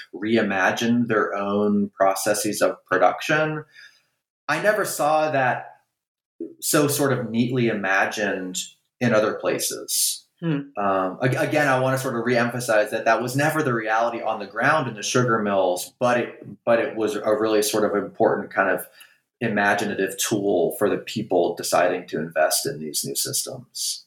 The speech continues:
Speaker 2: Right. Yeah. And I guess related to that is something that, um, you, you, um, brought up very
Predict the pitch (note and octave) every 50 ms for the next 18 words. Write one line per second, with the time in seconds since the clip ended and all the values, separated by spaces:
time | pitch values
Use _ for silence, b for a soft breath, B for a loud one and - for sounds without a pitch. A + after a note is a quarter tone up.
0 | _ - E3 D#3 D3+ D3+ D3+ D3+ D3 D3+ - - - - _ _ _ - D#3+ D#3
1 | D3+ C#3+ C#3+ C#3+ D3 - _ B B E3 B B B B B A#3+ B3 A#3+ - -
2 | A#3 A#3 C4+ D4 D4 - - G3 G#3 F#3+ G3 F#3 F#3 G#3+ G#3 - - E3 E3 D3
3 | C#3+ C#3+ C3+ D3 - - D#3 D#3 D#3 D3 C#3+ C#3 C#3 C3+ - - _ - C#3+ C3+
4 | C3 B2+ B2+ B2+ B2 _ _ _ - C#3+ C#3 C3+ C3+ C3 - _ _ _ _ _
5 | _ _ _ - D#3 C#3 C3 C3 B2+ B2 B2 A#2 _ _ _ _ _ _ - -
6 | - C3 C3+ C#3 C#3 - - C#3 B2+ B2+ B2 - - C#3 C3+ C3 B2+ -